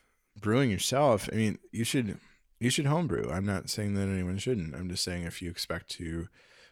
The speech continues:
really jump into a kit and that's, and make a quality product, that's probably not gonna happen. But people generally have pretty one way or another reactions to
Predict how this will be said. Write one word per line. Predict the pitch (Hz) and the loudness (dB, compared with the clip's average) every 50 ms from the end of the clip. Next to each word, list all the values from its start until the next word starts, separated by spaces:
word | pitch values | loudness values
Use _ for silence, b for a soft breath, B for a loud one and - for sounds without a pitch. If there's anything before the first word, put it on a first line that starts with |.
| b _ | b _
really | - 101 98 95 92 90 90 90 82 - - 101 | 0 2 2 4 4 4 2 2 0 -4 -6 -6
jump | 101 104 101 95 90 - | -2 0 0 0 0 0
into | 92 90 92 85 80 | 0 0 0 -2 -4
a | 78 78 | -6 -8
kit | - - - 92 85 82 82 - - - | -10 -6 -2 0 0 0 0 -2 -4 -8
and | 82 82 85 82 | -10 -10 -8 -8
that's, | 78 76 80 - - - _ - | -10 -8 -8 -8 -8 -10 _ -10
and | 101 92 87 | -8 -6 -6
make | 87 82 - | -6 -6 -8
a | - | -10
quality | - - 80 82 82 80 | -8 -6 -4 -4 -4 -4
product, | - - 85 82 78 - - | -4 -2 -2 -2 -2 -4 -6
that's | - - - | -12 -14 -12
probably | - 82 80 80 | -12 -12 -10 -12
not | 80 92 | -12 -12
gonna | - 80 | -12 -10
happen. | 92 101 92 87 - 76 71 - - | -8 -6 -6 -8 -8 -12 -16 -14 -12
But | - 82 82 73 - _ B B B B B B B B | -10 -10 -8 -10 -10 _ B B B B B B B B
people | - 131 135 135 165 160 147 | 2 2 4 6 6 6 6
generally | 117 104 117 117 123 131 127 120 117 110 | 6 6 4 6 6 6 4 4 4 4
have | 107 101 101 98 104 104 101 98 98 92 - - - _ _ _ _ _ _ _ _ _ _ - - | 4 2 2 2 4 4 4 2 0 -2 -6 -12 -16 _ _ _ _ _ _ _ _ _ _ -18 -4
pretty | - 135 131 123 120 117 113 107 80 87 101 | 0 2 4 6 6 6 6 4 2 0 0
one | 101 104 107 110 | 0 2 2 2
way | 107 98 | 4 4
or | 98 95 92 | 4 4 2
another | 90 92 92 90 87 85 | 2 0 0 0 0 0
reactions | 85 87 85 85 82 - - 85 80 80 80 - - | 0 0 0 0 -2 -2 -4 -6 -6 -4 -4 -4 -4
to | - - 82 80 80 80 80 | -6 -6 -8 -8 -8 -10 -10